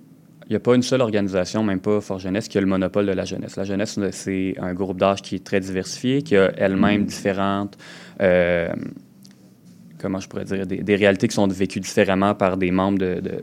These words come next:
Speaker 1: de ce groupe qu'on appelle jeunesse. Euh, je pense qu'il y a des, des activités qu'on organise comme les rencontres Action Jeunesse, où est-ce qu'on invite vraiment trente organisations qui viennent vraiment de milieux divers. Ça nous permet de nous rappeler qu'il n'y a pas une seule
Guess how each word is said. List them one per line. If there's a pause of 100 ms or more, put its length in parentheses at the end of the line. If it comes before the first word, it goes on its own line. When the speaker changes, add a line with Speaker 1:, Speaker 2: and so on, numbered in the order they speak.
(140)
Speaker 1:
de
ce
groupe
qu'on
appelle
jeunesse. (500)
Euh,
je
pense
qu'il
y
a
des, (500)
des
activités
qu'on
organise
comme
les
rencontres
Action
Jeunesse,
où
est-ce
qu'on
invite
vraiment
trente
organisations
qui
viennent
vraiment
de
milieux
divers.
Ça
nous
permet
de
nous
rappeler
qu'il (460)
n'y
a
pas
une
seule